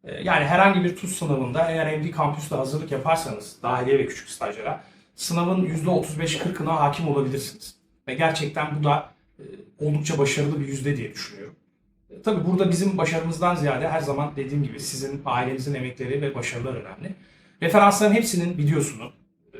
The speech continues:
hepsinin text kaynaklarını, deneme sınavında varsa deneme sınavı sorularını,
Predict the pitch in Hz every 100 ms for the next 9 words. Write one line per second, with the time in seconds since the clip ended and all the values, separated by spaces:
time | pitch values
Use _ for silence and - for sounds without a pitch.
0 | - 175 - 165 151 147 - - - 147
1 | - 131 104 - - - _ - 139 143
2 | 147 147 135 131 135 127 143 127 131 143
3 | - 123 127 123 107 98 98